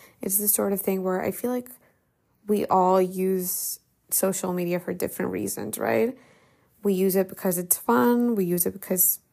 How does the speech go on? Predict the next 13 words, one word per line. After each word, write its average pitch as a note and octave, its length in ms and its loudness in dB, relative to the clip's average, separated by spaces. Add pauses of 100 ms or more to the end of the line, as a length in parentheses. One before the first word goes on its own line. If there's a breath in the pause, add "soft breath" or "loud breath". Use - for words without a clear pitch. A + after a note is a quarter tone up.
we G3 220 2
want F3+ 440 -2
to, F#3+ 400 2
because F3+ 580 -4 (500 soft breath)
we G3 140 4
want F3+ 180 2
others F3 280 0
to - 100 -4
see - 200 -2
what F3 120 -2
we're E3+ 140 -4
doing, F#3 440 -2
whatever. F3 420 -8